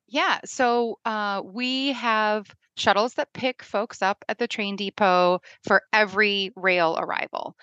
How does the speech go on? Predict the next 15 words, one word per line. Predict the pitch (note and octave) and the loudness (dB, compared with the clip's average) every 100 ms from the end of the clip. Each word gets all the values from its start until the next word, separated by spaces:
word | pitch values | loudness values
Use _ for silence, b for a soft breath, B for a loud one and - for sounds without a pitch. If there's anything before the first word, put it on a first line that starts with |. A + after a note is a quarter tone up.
| B B B | B B B
Um, | G#3+ G3 F#3+ F#3 | 0 2 0 -4
so | - G#3+ | -4 -2
when | G#3+ | -2
you | A3 | -4
book | G#3+ D4 | -2 -4
your | D4+ | 0
reservation | D4 C4 A#3 G#3+ - G#3 G3 | -2 0 -4 -4 -4 -6 -6
at | - F#3 | -4 -6
Denali | - F3+ F3 | -4 -6 -4
Park | F3+ F#3+ F#3 | -2 -4 -2
Village, | F3 E3 D#3+ F#3 F3+ - B B _ | -2 0 0 -2 -6 -10 B B _
uh, | F#3 F3 | 0 2
you'll, | F3 F3+ E3+ - | 2 2 2 2
if | - - | -2 -2
you | F#3+ | -8